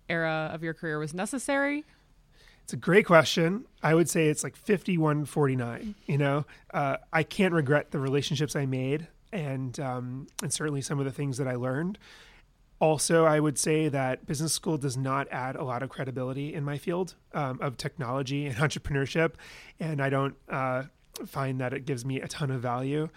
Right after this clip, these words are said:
Speaker 2: I also think that it's really helpful to learn the playbooks of the past,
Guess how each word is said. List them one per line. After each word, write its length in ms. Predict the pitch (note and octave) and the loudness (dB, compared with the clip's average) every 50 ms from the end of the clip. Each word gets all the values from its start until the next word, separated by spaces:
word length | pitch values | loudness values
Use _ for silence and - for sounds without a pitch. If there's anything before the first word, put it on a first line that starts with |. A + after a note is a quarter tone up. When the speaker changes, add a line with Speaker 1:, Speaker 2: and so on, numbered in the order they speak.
| - - - - - - - | -18 -20 -20 -20 -20 -20 -12
Speaker 2:
I 140 | - F3+ C#3+ | -8 -2 0
also 320 | C#3 C#3 C#3 - - D3+ | 2 2 2 0 -2 -4
think 400 | C3+ - - D3 C3+ C3+ C3+ - | -4 -4 -4 -4 -4 -6 -8 -8
that 300 | - D#3+ C3 B2+ C3 - _ _ _ _ _ _ _ _ _ | -4 -4 -2 -2 -4 -6 _ _ _ _ _ _ _ _ _
it's 300 | - D#3+ C#3 - - - - _ _ - | -4 -4 -2 -2 -6 -6 -8 _ _ -6
really 260 | F#3 C#3+ D#3+ D#3+ E3 | 0 2 4 4 4
helpful 320 | C#3 C#3+ D3 C#3+ - E3 D3+ | 4 4 2 2 2 0 0
to 60 | C#3 | 2
learn 360 | C3+ B2+ C3+ C#3 C#3+ C#3+ C#3+ C3 | 2 2 2 2 2 0 0 -2
the 80 | C3 | -4
playbooks 400 | - - D3 C#3+ C3 C#3+ C3+ - - | -4 -2 -2 -2 -2 -2 -4 -4 -6
of 80 | C3+ | -6
the 80 | A#2+ - | -6 -4
past, 520 | - C#3+ C3+ C3 D3+ F3+ - - - - | -2 0 0 0 0 -2 -4 -8 -10 -12